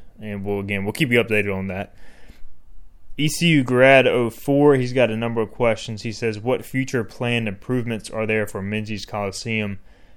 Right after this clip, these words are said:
to be able to compete in the new American Athletic Conference?" I mean, honestly, man, right now there is not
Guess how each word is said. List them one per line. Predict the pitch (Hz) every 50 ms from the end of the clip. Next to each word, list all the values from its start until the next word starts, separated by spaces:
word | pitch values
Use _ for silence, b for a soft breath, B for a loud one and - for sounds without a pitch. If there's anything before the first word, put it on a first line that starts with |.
| b -
to | -
be | 110 107 113 110 107
able | 107 101 104
to | 98 104
compete | 95 - 98 98 95 - - 113 113 110 -
in | - 101 98
the | 98 92
new | 95 98 104 107 107 107 104 101
American | - 95 95 98 98 95 92 - 101
Athletic | 92 90 87 92 95 98 98 92
Conference?" | - - 90 90 - - 85 - - b b b b b b b b -
I | 120
mean, | 135 131 123
honestly, | 131 156 190 208 196 - 185
man, | 160 151 151 156 151 135
right | 127 139 147 143 117
now | 113 113 117 123 135 123 113
there | 117 127 131 120
is | 107 98 101
not | 107 110 110 110 113 117 120 117 110 - - - B